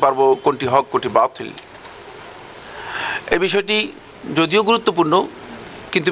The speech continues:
বিষয়টি academic। Academic বিষয়গুলো discuss করতে হলে, আলোচনা করতে হলে আমাদেরকে অনেকগুলো বিষয় জানতে হয় এবং একটু ধৈর্য ধরে বিষয়গুলো শুনতে হবে,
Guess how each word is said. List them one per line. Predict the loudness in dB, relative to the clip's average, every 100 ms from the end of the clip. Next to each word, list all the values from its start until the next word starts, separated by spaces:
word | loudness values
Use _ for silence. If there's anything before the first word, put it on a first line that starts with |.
| 0
বিষয়টি | 2 2
academic। | 2 2 -2 -6 -10 -6 -6 -8 -20 -20 -20 -20 -18 -18 -14 -14 -12 -12 -12 -12 -14 -14 -12 -12 -8 -4
Academic | -2 0 -2 -2 -2
বিষয়গুলো | 0 2 2 2 2
discuss | 0 0 -2 -4
করতে | -2 0 0
হলে, | 2 2
আলোচনা | 0 -2 -2
করতে | -2 -2 0
হলে | 2 2
আমাদেরকে | 2 0 2 2 0 -8 -20 -20 -20 -18 -18 -18 -18 -16 -16 -16 -18 -18 -18 -18 -18 -16 -12 -12 -12 -14 -16 -8 2 4
অনেকগুলো | 4 4 4 6
বিষয় | 4 4 4 4
জানতে | 0 0 -2 -2
হয় | -4 -6 -14 -20 -20 -20 -20 -20 -14 -2 0
এবং | 0 -2 -6 -14 -18 -20 -2 -2
একটু | 2 0 0
ধৈর্য | 0 2 2
ধরে | 2 2 0 0
বিষয়গুলো | 2 2 2 2
শুনতে | 2 2 2
হবে, | 0